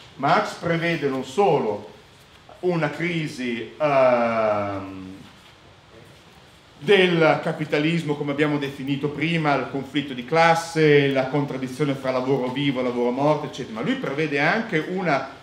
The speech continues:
eh, una, eh, crisi del capitalismo legata a questo fatto. Cioè lui dice, "Ma se sta gente qua non spende,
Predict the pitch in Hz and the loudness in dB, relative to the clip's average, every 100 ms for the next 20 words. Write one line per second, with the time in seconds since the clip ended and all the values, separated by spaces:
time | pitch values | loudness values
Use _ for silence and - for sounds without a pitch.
0 | - - 135 127 127 - 160 156 143 127 | -12 -2 2 2 0 -4 -4 0 0 0
1 | 131 - 127 117 117 175 233 196 135 139 | -2 -4 0 0 -2 -4 -2 -2 -2 -4
2 | 151 151 156 226 196 143 139 196 226 151 | -4 -6 -6 -6 -4 -4 0 2 2 -2
3 | - 269 143 107 - 92 92 - 98 - | -4 -2 -2 -4 -10 -10 -10 -14 -18 -18
4 | - - 196 196 247 240 180 139 123 127 | -20 -10 -4 0 0 0 0 -2 -4 -4
5 | 165 226 208 156 233 262 214 202 233 226 | 0 0 0 -2 0 0 -2 0 0 -2
6 | - 127 95 95 92 | -4 -4 -4 -8 -12